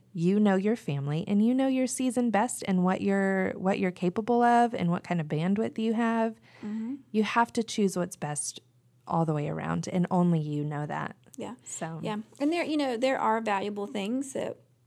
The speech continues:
Speaker 2: like, my kiddo really loved basketball. There were valuable things she learned from it.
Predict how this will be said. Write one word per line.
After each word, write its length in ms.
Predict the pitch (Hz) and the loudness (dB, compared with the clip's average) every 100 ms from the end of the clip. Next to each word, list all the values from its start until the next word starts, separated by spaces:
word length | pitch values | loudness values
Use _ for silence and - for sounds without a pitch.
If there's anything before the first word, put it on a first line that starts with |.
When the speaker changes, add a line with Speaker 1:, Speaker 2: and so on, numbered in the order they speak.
| _ _ - | _ _ -10
Speaker 2:
like, 160 | 202 190 | -8 -6
my 140 | 196 | -8
kiddo 300 | 196 220 208 | -6 -4 -4
really 320 | 202 202 208 | -4 -4 -4
loved 420 | 202 190 185 - | -4 -4 -4 -6
basketball. 600 | - 185 190 - 214 196 202 | -8 -6 -6 -10 -6 -4 -2
There 160 | 202 | -2
were 80 | 190 | -4
valuable 440 | 190 175 190 202 | -4 -4 -4 -6
things 300 | 208 214 208 | -6 -6 -6
she 180 | 214 214 | -6 -8
learned 240 | 196 190 208 | -8 -8 -8
from 260 | 214 214 | -8 -6
it. 160 | 233 240 | -6 -10